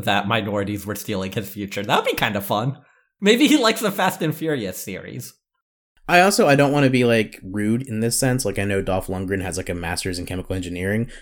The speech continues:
Speaker 2: I think The Rock's message would be like, "I didn't go to college, and look at me. I'm fucking in Moana. Come on. <laughs> Don't even care about college, kid.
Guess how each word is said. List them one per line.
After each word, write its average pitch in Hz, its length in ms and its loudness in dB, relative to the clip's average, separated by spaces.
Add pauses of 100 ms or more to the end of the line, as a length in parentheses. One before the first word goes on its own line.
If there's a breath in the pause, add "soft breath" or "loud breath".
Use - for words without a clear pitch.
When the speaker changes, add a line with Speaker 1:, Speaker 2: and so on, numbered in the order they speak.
(120 loud breath)
Speaker 2:
I 147 100 6
think 175 300 2
The 120 100 6
Rock's 107 460 2 (300)
message 117 440 2
would 95 140 -6
be 101 100 0
like, 95 180 -2
"I 127 160 4
didn't 185 140 6
go 101 80 0
to 90 80 -6
college, 110 340 -2
and 123 120 4
look 160 120 4
at 170 80 6
me. 175 380 4
I'm 98 80 -6
fucking 160 240 2
in 175 80 4
Moana. 196 540 8
Come 269 200 6
on. 113 300 4
<laughs> - 40 -16
Don't 233 380 8
even 202 140 2
care 208 180 6
about 120 240 2
college, 170 380 0
kid. 190 300 -2